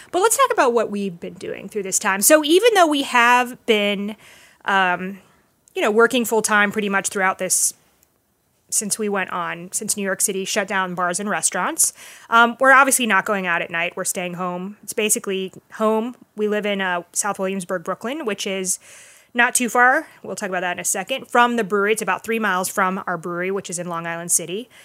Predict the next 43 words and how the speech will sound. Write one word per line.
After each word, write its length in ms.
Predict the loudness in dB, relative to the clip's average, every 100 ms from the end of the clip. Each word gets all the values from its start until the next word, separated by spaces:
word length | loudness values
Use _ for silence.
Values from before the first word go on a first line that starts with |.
| -20 _
Uh, 160 | 2 2
so 120 | 2
we've 120 | 2
mostly 340 | 4 4 2 4
just 240 | 4 4
been 140 | 2 2
moving 380 | 2 2 0
back 260 | 2 2 2
and 120 | -2
forth 260 | 0 0 0
from 160 | -4
home 280 | -4 -4 -4
to 80 | -6
the 80 | -6
brewery. 440 | -2 -2 -2 -4 -12 -16
So 120 | 0 2
it 80 |
has, 280 | 6 6 4 0 -2
so 140 | 6
even 200 | 6 8
though, 100 | 6
you 140 | 6 6
know, 120 | 6
we're 120 | 6
working 260 | 6 4 0
full 120 | 0
time, 300 | 4 4 4
we 120 | 0
have 320 | 4 4 4
been 120 | 4 2
staying 280 | 4 2
home 260 | 0 -2 0
other 240 | 4 6 6
than 140 | 4
that 220 | 4 4 2
a 40 |
whole 280 | 0 4 6
lot 200 | 6 4
more 220 | 2 -2
than 100 | -2
we 120 | -4
normally 440 | 0 0 0 -4 -8
do. 340 | -8 -8 -8